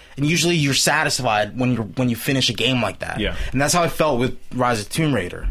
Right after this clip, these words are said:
Speaker 1: Fallout four, on the other hand, I dumped, like, a hundred and thirty hours in that game, probably. And I felt,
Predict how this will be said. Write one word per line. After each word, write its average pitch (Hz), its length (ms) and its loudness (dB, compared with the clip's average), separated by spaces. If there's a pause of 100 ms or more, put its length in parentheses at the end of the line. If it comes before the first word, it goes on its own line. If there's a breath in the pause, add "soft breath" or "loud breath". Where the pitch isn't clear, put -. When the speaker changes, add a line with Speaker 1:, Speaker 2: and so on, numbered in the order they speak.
(840 loud breath)
Speaker 1:
Fallout 175 360 0
four, 196 440 2
on 127 100 2
the 127 60 4
other 117 200 2
hand, 98 340 -4 (280)
I 143 100 2
dumped, 170 320 2
like, 143 200 0
a 127 60 -2
hundred 170 340 0
and 156 120 0
thirty 156 320 2
hours 151 320 2
in 110 80 -4
that 101 120 -2
game, 98 240 -4
probably. 101 640 -2 (600 loud breath)
And 127 420 2
I 123 120 2
felt, 135 480 0